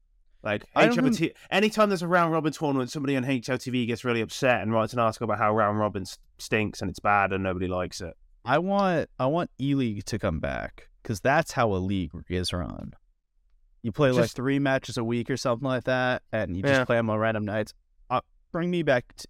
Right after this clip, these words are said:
Speaker 2: t-, bring E-League back. Um, <laughs> that has nothing to do with, with this matter, but bring E-League back. Um,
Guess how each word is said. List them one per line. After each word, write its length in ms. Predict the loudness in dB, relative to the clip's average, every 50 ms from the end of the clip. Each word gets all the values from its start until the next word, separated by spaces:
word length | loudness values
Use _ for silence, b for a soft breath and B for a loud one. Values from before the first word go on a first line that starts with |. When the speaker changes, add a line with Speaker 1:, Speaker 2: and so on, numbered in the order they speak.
| _ _
Speaker 2:
t-, 100 | -12 -12
bring 260 | -8 -2 0 0 2 2
E-League 320 | 2 0 0 -2 -2 -4
back. 320 | -6 -8 -8 -10 -14 -20 _ _ -20 -20 -20 -20 -20 -20 _ _ _ _ _
Um, 440 | 2 2 4 4 2 2 0 -4 -8 -12 _ _ _ _ _ -20 _ _ _ _ _ -20 _ -20
<laughs> 1000 | -20 -20 _ _ _ _ _ _ _ _ _ _ _ _ _ _ _ _ _
that 140 | 2 2 4
has 120 | 4 4 4
nothing 320 | 4 4 4 2 0 -2
to 100 | -4 -4
do 180 | -2 -2 -2 0
with, 240 | -2 -4 -2 2 2
with 160 | 2 2 0
this 200 | -2 -4 -2 -2
matter, 380 | -2 -4 -4 -6 -8 -8 -8 -2
but 240 | -2 -2 -2 -2 -8 _ _ _ _ _
bring 140 | 0 0 0
E-League 340 | 0 0 -2 -2 -4 -4 -4
back. 320 | -4 -4 -4 -6 -12 _ -20 -20 _ _ _ _ _ _ 2
Um, 320 | 4 4 4 2 0 -4